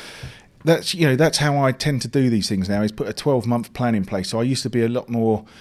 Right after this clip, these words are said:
ad hoc, just go on books that have been recommended to me or events that have been recommended to me or ones that jumped out at me. But, you know, since I set the business up, I've, I've always had annual plans for the business and, you know, five-year plans, and,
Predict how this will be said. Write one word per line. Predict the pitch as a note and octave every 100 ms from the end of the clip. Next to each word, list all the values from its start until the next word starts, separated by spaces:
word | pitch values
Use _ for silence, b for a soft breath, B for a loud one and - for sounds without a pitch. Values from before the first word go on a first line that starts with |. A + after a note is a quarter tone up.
| B B -
ad | A2+ G#2+
hoc, | - B2+ -
just | A2+ G2+ -
go | A#2 A2
on | G#2+
books | - A#2+ -
that | A#2+
have | -
been | G#2+ A#2
recommended | A#2 A#2+ A#2 A2+ -
to | - B2 A2+
me | A2+ A2 G#2+
or | G2 G2 F#2 G#2
events | G#2 A#2 F#2+
that | A#2+
have | F#2
been | A2+
recommended | A2+ A#2 A2+ A2 A2
to | - A2+
me | A#2
or | G#2+
ones | A2 G#2+
that | A#2 -
jumped | B2 A2+ A#2
out | A2
at | G#2
me. | A#2
But, | A#2 - B B B B B B B B -
you | C3+
know, |
since | - E3+
I | C#3+
set | C3 D#3+
the | -
business | D#3 C#3 A#2 G#2+
up, | A#2+ - - _ -
I've, | A#2+ A2+ B2+
I've | B2
always | B2+ B2+ A2+
had | A#2+
annual | A#2+ B2 A#2+
plans | G#2+ B2 A#2+ A#2 A2
for | -
the | G#2
business | A#2+ A2 A2+ A2+ -
and, | F#2+ G2+
you | G2+
know, | F2+
five-year | - A#2+ A2+ A2
plans, | G#2+ A#2+ A#2 A2+ A2
and, | G2